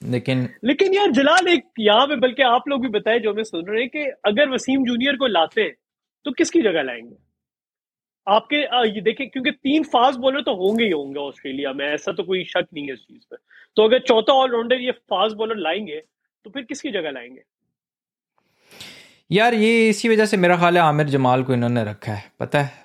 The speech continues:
Speaker 1: अ, जो मोहम्मद वसीम जूनियर है ना, उनकी thinking ये है, देखो, वसीम जूनियर batting कर लेते हैं, लेकिन consistently जो है ना, अ, बैटिंग का, अ, इतना उनके ऊपर अभी इतना उनको chance मिला है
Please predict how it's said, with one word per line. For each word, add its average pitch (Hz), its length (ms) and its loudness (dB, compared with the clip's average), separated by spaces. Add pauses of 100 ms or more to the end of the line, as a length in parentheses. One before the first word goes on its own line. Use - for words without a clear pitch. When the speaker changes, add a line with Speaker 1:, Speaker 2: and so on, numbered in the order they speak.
(120)
Speaker 1:
अ, 117 460 0
जो 113 160 -2
मोहम्मद 117 320 0
वसीम 127 320 -2
जूनियर 131 340 0
है 139 80 2
ना, 151 120 2
उनकी 139 260 -2
thinking 139 520 -2
ये 135 140 2
है, 147 220 2 (240)
देखो, 143 220 0
वसीम 139 400 0
जूनियर 143 280 2
batting 127 380 0
कर 156 180 0
लेते 156 280 0
हैं, 156 60 0
लेकिन 143 320 -2
consistently 143 880 -2
जो 123 120 2
है 113 100 -2
ना, 123 240 -6 (580)
अ, 117 520 2
बैटिंग 120 340 0
का, 123 480 0 (100)
अ, 76 340 -12
इतना 135 280 0
उनके 131 220 -2
ऊपर 135 180 2
अभी 131 140 0
इतना 143 260 2
उनको 151 180 0
chance 170 360 2
मिला 160 160 2
है 135 180 -4